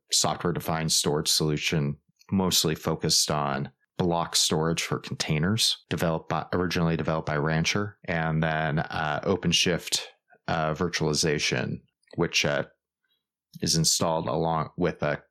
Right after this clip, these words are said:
an OpenShift cluster, typically u-, utilizing, uh, Ceph plus Rook and Nuba for its, uh, storage capabilities, but mostly using the Ceph capabilities, obviously, for block.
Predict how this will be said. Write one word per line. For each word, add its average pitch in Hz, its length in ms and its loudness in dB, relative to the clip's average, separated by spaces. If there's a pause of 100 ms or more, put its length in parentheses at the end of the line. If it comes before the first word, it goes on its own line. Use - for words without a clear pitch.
(300)
an 92 80 2
OpenShift 76 680 0
cluster, - 680 -2
typically 82 500 0
u-, 76 320 2
utilizing, 78 840 0
uh, 80 320 -2 (480)
Ceph - 440 0
plus - 340 0
Rook - 420 -4 (160)
and 78 260 0
Nuba - 360 -2 (420)
for 71 240 -2
its, - 240 0
uh, 62 120 0
storage - 680 -2 (480)
capabilities, - 760 -4 (560)
but - 140 -8
mostly 85 400 0
using 78 260 2
the 73 60 0
Ceph - 340 2
capabilities, - 880 -2
obviously, 80 540 -2
for - 160 -6
block. - 480 -4